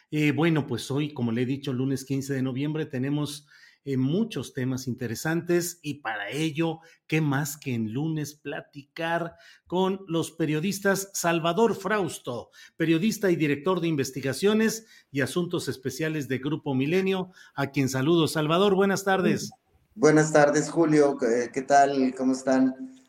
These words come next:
Speaker 2: Es un, un gran gusto estar con ustedes otra vez por acá.
Speaker 1: Gracias.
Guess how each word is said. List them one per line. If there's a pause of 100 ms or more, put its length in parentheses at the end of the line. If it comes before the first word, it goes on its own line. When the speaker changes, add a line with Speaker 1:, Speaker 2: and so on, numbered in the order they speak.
(120)
Speaker 2:
Es
un,
un
gran
gusto
estar
con
ustedes
otra
vez
por
acá. (640)
Speaker 1:
Gracias.